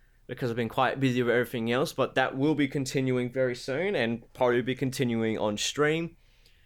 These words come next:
And you probably might even see me and Mono stream some Hunt Showdown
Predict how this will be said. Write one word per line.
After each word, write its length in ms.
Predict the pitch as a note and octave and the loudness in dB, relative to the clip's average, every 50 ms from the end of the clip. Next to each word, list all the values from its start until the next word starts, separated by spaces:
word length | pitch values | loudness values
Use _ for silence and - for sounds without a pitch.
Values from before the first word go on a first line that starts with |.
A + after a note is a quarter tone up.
| - _ _ - - - | -20 _ _ -20 -10 -2
And 400 | - A#2 C3 C3+ C#3+ D3+ D3+ C#3+ | 2 2 4 6 4 4 2 2
you 100 | E3+ D#3+ | -2 -2
probably 340 | C#3 - E3 F3 F3 F3 F3 | 0 2 2 2 4 4 2
might 260 | F3+ F3 F3 D3 - | 4 4 2 2 2
even 260 | E3+ F3 D#3 E3 D#3+ | 0 0 0 -2 -4
see 400 | D#3+ - - E3+ D#3+ E3 E3+ E3 | -2 0 2 2 2 2 2 0
me 220 | D3 D#3+ E3 E3+ E3+ | 0 2 2 2 2
and 80 | E3 | 2
Mono 240 | E3 D#3+ D#3+ D#3+ E3 | 2 2 4 2 2
stream 320 | D#3 - - F3 E3+ E3+ | 0 0 0 0 0 0
some 300 | E3 - F3 E3+ E3+ E3 | 0 0 0 0 0 -2
Hunt 460 | - - - - - - E3 E3+ D#3+ - | -4 -8 -12 -10 -4 -2 -2 -2 -2 -2
Showdown 720 | - - - F3 F3+ G#3 A3 G3 C#3 A2+ G#2 G2+ G#2 G#2+ | -2 0 4 4 4 6 6 4 4 4 2 0 -2 -4